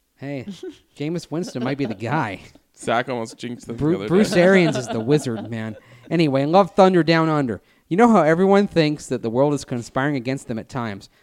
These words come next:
Speaker 1: Like, nothing fits into your plan or the exact worst things happen? Like, the world all, wor-, the, like, the world around you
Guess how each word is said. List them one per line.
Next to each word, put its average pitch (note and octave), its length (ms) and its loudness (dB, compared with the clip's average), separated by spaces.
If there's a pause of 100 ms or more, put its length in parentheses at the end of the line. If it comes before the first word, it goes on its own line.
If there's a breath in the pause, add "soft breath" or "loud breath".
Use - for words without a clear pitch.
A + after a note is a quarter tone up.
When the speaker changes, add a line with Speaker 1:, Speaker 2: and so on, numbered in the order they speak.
(140)
Speaker 1:
Like, B2 200 -8
nothing D3 440 -2
fits C3+ 280 -8
into B2 140 -6
your G#2 140 -6
plan C#3 320 -6
or B2 40 -4
the A2 120 -6
exact B2+ 340 -6
worst A#2+ 260 -8
things B2+ 240 -8
happen? C#3 380 -6 (280 soft breath)
Like, E3 100 -10
the F3 80 -2
world G3+ 300 -2
all, G3 500 -8 (500)
wor-, E3 300 -4
the, D#3 120 -4
like, D#3+ 220 -6
the D#3+ 80 -6
world G3 220 0
around F3 320 -2
you E3 160 -6